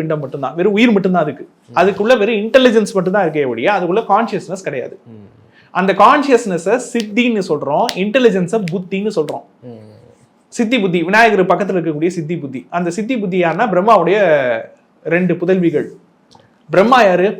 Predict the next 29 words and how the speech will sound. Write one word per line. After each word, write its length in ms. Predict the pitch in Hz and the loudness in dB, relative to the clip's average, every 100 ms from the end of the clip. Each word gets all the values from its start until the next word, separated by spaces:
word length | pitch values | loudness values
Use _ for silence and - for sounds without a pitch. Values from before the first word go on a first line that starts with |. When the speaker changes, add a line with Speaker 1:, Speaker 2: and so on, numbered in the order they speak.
| 180 | 4
Speaker 1:
படைக்கிற 360 | 202 254 220 170 | 6 4 4 4
கடவுள். 420 | 185 180 139 - | 4 4 0 -6
Speaker 2:
ம். 200 | - - - _ _ _ | -20 -20 -20 _ _ _
Speaker 1:
அப்போ 320 | - 151 151 160 254 285 - - - | -4 0 6 8 8 4 -8 -2 4
படைக்கிறவருக்கு 680 | 170 277 294 247 190 147 160 240 | 4 6 4 4 4 2 0 0
இன்டெலிஜென்ஸும் 580 | 208 254 233 208 214 226 | 2 2 2 2 2 2
வேணும், 320 | 156 131 160 285 - | 2 0 -2 -2 0
கான்ஷியஸ்னஸும் 640 | - 233 247 202 160 147 185 | 4 4 4 0 -2 -6 -6
வேணும். 240 | 135 123 - | -6 -10 -6
கான்ஷியஸ்னஸ் 560 | - 240 277 247 220 185 | 0 2 2 0 -2 0
இல்லாம 320 | 175 160 156 254 | 0 0 0 4
வெறும் 160 | 226 233 | 4 4
இன்டெலிஜென்ஸை 480 | 247 285 262 240 233 196 | 2 2 2 2 2 2
விட்டு 180 | 190 247 202 | 0 -2 -2
மட்டும் 280 | 190 185 277 | -4 -2 0
வச்சு 220 | 185 175 240 285 | 0 0 -4 2
படைப்பை 360 | 196 196 208 233 196 | 4 4 4 2 2
நட-, 180 | 170 160 170 | 0 -2 -4
நிகழ்த்த 340 | 165 151 254 | -2 -2 -4
முடியாது. 440 | 190 147 127 117 - _ _ _ _ _ - | -4 -4 -4 -4 -10 _ _ _ _ _ 0
அப்படி 220 | 190 240 226 | 4 6 6
வெறும் 180 | 269 311 | 6 4
இன்டெலிஜென்ஸை 580 | 262 320 311 285 277 269 233 | 2 2 2 0 0 2 2
மட்டும் 240 | 240 330 240 | 2 2 2
வச்சு 180 | 226 | 2
நீங்க 180 | 285 262 226 | 0 4 4
ஒரு 80 | 196 | 6
படைப்பை 340 | 208 262 254 | 4 6 4
நிகழ்த்துனீங்கன்னா 580 | 196 202 196 175 143 147 | 4 2 2 -2 -4 -4